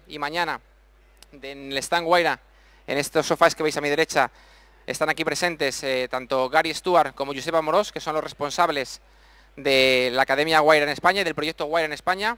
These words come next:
Están aquí, estos dos señores de aquí, para que cualquier tipo de duda, inquietud, pregunta o contaros, o contarles vuestras, eh, buenas ideas y buenos proyectos,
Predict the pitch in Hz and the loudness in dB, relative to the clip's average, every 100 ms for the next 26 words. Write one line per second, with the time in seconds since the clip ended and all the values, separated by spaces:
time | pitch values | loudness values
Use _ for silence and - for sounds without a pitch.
0 | _ - - 156 151 196 170 147 143 156 | _ -16 -10 -8 -4 -4 -2 -2 0 2
1 | 151 147 208 - _ - - - 139 135 | 2 2 -2 -6 _ -20 -14 -4 -2 0
2 | 131 131 170 165 175 175 156 175 185 175 | 0 0 0 -6 -4 -2 -2 0 2 0
3 | 156 147 143 175 175 - 143 151 185 180 | -4 -6 -4 -2 -4 -4 -4 -2 -4 -2
4 | 190 185 _ _ 147 143 135 160 170 165 | -2 -4 _ _ -4 -2 0 0 0 -2
5 | - - 151 143 175 175 165 165 - 151 | -8 -10 -8 -4 -4 -4 -8 -10 -8 -10
6 | - 143 151 175 170 156 170 - 156 160 | -10 -14 -10 -8 -8 -6 -6 -6 -6 -8
7 | - 151 175 - 202 - | -6 -6 -6 -4 -6 -6